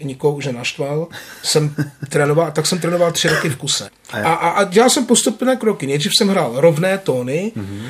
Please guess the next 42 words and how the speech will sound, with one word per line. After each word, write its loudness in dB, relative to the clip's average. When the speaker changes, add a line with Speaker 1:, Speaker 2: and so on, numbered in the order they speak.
Speaker 1:
eh, 0
nahrál 4
jsem 2
si 0
nějaké 0
bluesové 0
kyta-, -2
klavíristy, 2
jako -2
třeba -2
Ray 0
Charlese, 0
eh, -2
nahrál 2
jsem 0
si 2
skladby, 0
ve 0
kterých -4
se -2
moc -2
nespívá, 0
eh, -2
boogie 0
woogie 0
a -6
blues -4
z 0
padesátých, -2
čtyřicátých -2
a -4
šedesátých -4
let. -6
Poslouchal 0
jsem 0
hodně, 2
jak 0
hraje 2
na -2
klavír -2
Nina 0
Simon. -2